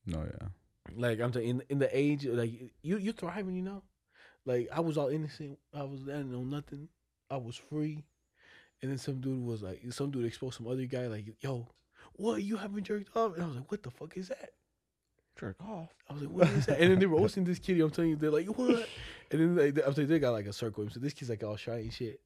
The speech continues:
Speaker 2: And then they're like, "What?" Like, "No, you lying." Everyone's like, "Yo, he lying, he lying." And I'm like, "I don't know what the fuck that is and shit. What the heck?" And then when you search it up, you're like, "Oh!"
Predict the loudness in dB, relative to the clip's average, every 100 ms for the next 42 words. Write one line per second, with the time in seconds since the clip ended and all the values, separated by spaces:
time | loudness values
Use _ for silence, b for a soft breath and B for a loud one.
0 | _ _ B B B B _ _ -8 -6
1 | -2 -2 -2 -4 -4 -4 -4 -2 2 4
2 | 4 2 2 0 -2 -2 0 0 0 0
3 | 2 0 -2 -2 -2 -2 -2 -2 -2 -4
4 | -6 -6 -8 -10 _ _ _ _ _ _
5 | _ _ _ _ _ -20 -16 -16 -16 -18
6 | -18 -16 -14 -12 -12 -12 -12 -10 -8 -8
7 | -8 -14 _ _ _ -20 -20 _ b b
8 | -6 -2 -2 0 -2 -2 0 -2 -2 -4
9 | 0 0 0 -4